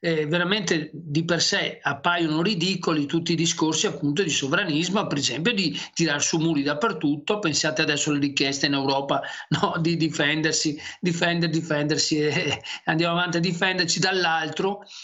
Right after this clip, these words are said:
ci converrebbe invece in modo intelligente appunto cominciare a cambiare categorie. Quindi io per esempio qui, eh,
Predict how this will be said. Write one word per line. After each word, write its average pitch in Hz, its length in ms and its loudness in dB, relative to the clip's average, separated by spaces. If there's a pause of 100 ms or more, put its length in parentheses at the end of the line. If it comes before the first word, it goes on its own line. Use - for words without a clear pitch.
(200)
ci 214 200 0
converrebbe 190 680 0
invece 160 380 0
in 139 60 0
modo 170 220 2
intelligente 165 1000 0 (280)
appunto 175 520 0
cominciare 175 420 2
a - 20 0
cambiare 165 300 0
categorie. 160 580 0
Quindi 175 220 0
io 185 140 0
per 170 120 0
esempio 165 340 0
qui, 165 300 0
eh, 139 560 0